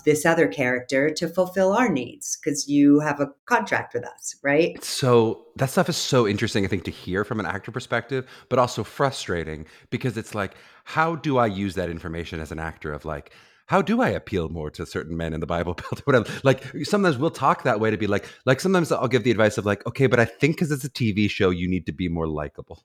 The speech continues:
Speaker 2: <laughs> Like, it's like, so you kind of can give the, a little thought or a little,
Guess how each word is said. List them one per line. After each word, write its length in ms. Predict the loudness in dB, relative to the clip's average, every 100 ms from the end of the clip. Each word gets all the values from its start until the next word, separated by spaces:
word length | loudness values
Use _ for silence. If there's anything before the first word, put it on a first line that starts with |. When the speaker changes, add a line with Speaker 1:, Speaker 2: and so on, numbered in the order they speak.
| _
Speaker 2:
<laughs> 200 | -10 4
Like, 180 | 4 4
it's 120 | 2
like, 240 | 0 -2 2
so 100 | 4
you 100 | 4
kind 300 | 2 4 4
of 80 |
can 140 | 4 2
give 220 | 2 2
the, 80 | -2
a 60 | 0
little 400 | 0 4 6 6
thought 320 | 4 2 4
or 60 | 2
a 60 |
little, 340 | 4 4 4